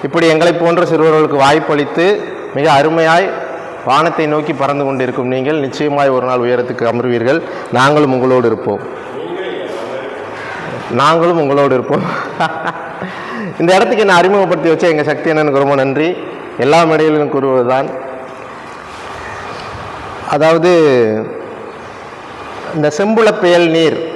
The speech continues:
அந்த வார்த்தைக்கூட அர்த்தத்தை வச்சு ஏகப்பட்ட பாடல்கள் வந்திருக்கு. அதுல மிகவும் பிரபலமான பாடல் தான் சகாத் பாடல், இப்ப நான் பாடின பாடல்.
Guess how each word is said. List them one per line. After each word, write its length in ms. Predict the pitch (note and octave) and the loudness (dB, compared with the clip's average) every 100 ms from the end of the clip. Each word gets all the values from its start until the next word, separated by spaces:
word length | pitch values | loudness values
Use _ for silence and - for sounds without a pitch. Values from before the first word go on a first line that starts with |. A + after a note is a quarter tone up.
| - - | -10 -8
அந்த 180 | B2+ C3 | -4 0
வார்த்தைக்கூட 480 | C#3 D#3+ F3+ F3+ E3 | 2 2 2 0 2
அர்த்தத்தை 520 | C#3+ - D3 F#3+ E3 | 4 4 2 2 2
வச்சு 500 | D#3 - E3 D#3+ - B2 | 2 0 0 0 0 0
ஏகப்பட்ட 520 | C3+ E3+ G3 G3 E3 | 2 2 2 0 0
பாடல்கள் 480 | C#3+ C#3+ D#3 D3 C#3 | 2 4 4 2 0
வந்திருக்கு. 520 | A#2+ A#2+ G#2 C#3+ G3 - - - - | 0 -2 -2 -4 -4 -8 -12 -14 -8
அதுல 480 | A2+ D3 D3+ C#3 A#2+ | -2 2 4 6 4
மிகவும் 320 | C3 C#3+ E3 | 2 2 2
பிரபலமான 540 | D3+ C#3 D3+ D3+ D3+ C#3 | 2 2 4 4 2 2
பாடல் 360 | C3 C3 B2+ | 0 2 2
தான் 160 | B2 C3 | 0 -2
சகாத் 400 | B2+ B2 C#3+ C#3+ - - - - | -2 0 0 -2 -8 -10 -12 -2
பாடல், 300 | B2 B2+ C#3+ | 0 2 2
இப்ப 220 | B2+ C3 | 0 -2
நான் 180 | B2 G#2+ | -2 0
பாடின 300 | B2 B2+ A#2+ | 0 0 -2
பாடல். 380 | A2 A2+ C3 | 0 0 0